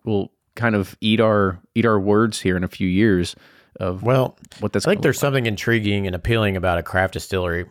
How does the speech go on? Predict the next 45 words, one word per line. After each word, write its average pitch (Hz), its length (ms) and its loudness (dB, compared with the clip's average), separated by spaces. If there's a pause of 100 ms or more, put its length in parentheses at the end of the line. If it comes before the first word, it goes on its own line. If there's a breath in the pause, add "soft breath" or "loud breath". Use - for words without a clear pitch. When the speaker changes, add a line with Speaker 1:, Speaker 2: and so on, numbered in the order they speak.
(140)
Speaker 2:
<clears throat> - 160 -8
I 101 340 2 (440 loud breath)
think 135 200 0
people, 110 580 2 (220)
I - 60 0
don't 101 120 2
know, 90 140 2
maybe 90 260 -2
this 85 80 -4
is 85 80 -6
just 87 200 -8
me 87 260 -4 (800 soft breath)
talking 95 380 0
and 82 100 -4
thinking 92 280 -2
out 82 180 0
loud. 90 220 2
I 95 60 4
think 135 260 0
people 110 520 2
are, 90 460 2 (680)
with 127 200 0
covid, 104 400 2
they, 98 180 4
they 101 200 2
start 107 300 0
to 110 80 2
embrace, 92 600 0
you 107 100 -4
know, 92 120 0
like 92 140 0
I - 20 0
said 101 180 -2
in 92 60 -2
the 92 80 -2
last 92 380 0
segment, 92 340 -4
that - 240 -6 (540 soft breath)
they're 104 120 0
starting 135 200 2
to 113 80 2
embrace, 104 380 2
like, 95 180 0
local 101 680 2
and, 85 440 -2